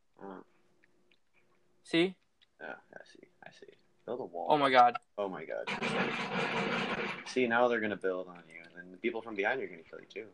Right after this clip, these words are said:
Speaker 1: Oh shit. Oh my god, you're dead.
Speaker 2: Yeah, I know.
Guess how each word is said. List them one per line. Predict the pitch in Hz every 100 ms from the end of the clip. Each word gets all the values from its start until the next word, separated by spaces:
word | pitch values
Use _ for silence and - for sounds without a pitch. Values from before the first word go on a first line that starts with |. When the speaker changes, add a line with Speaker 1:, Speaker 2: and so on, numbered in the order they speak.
| -
Speaker 1:
Oh | 101
shit. | - - 98 _ _ _ _ _ - _ _ - - _ _ _ _ _ _ _ _ _ _ 110
Oh | 107 98
my | 80
god, | 80 80 82
you're | 85
dead. | 80 80 80 - - - - _ - - - - -
Speaker 2:
Yeah, | 156 127
I |
know. | 117 120